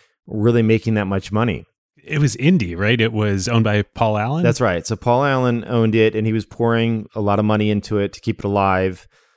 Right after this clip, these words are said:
Speaker 1: And it was an expensive network to operate. I mean, we had hundreds of people,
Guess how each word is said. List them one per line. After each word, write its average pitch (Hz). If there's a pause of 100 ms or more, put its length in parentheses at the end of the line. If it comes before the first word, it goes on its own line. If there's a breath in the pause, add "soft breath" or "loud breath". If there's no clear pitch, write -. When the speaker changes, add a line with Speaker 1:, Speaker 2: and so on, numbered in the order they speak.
(200)
Speaker 1:
And 110
it -
was 113
an 120
expensive 131
network 117
to 120
operate. 95
I -
mean, 98
we 101
had 98
hundreds 104
of 98
people, 104